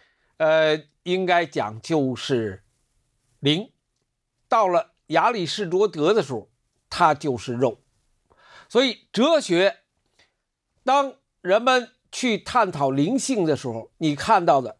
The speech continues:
就是信仰。当人们看到同样一个东西，同样一个认识，当它降入到肉的，肉欲的，就是人的身体、肉体同层的时候，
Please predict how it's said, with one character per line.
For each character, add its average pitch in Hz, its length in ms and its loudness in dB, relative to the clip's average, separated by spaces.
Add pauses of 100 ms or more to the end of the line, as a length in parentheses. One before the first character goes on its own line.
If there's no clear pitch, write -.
(140)
就 175 220 2
是 127 300 -6
信 196 360 0
仰。 - 140 -12 (880)
当 277 180 2
人 247 140 2
们 262 100 -2
看 240 320 0
到 202 320 0
同 240 240 -4
样 247 220 2
一 202 80 -4
个 214 100 2
东 220 220 -2
西， 160 300 -8
同 226 200 -4
样 214 180 2
一 202 60 -4
个 233 80 2
认 254 240 0
识， - 160 -18 (460)
当 233 200 0
它 220 200 2
降 220 320 0
入 196 160 -4
到 175 280 0 (400)
肉 285 400 0
的， 160 160 0 (220)
肉 262 380 0
欲 175 180 -6
的， 135 240 -6
就 165 140 -6
是 143 240 -10 (160)
人 156 200 4
的 220 140 4
身 277 300 0
体、 - 220 -2
肉 202 260 2
体 135 200 -10
同 170 300 -6
层 185 300 0
的 233 120 4
时 127 140 -4
候， 107 180 -8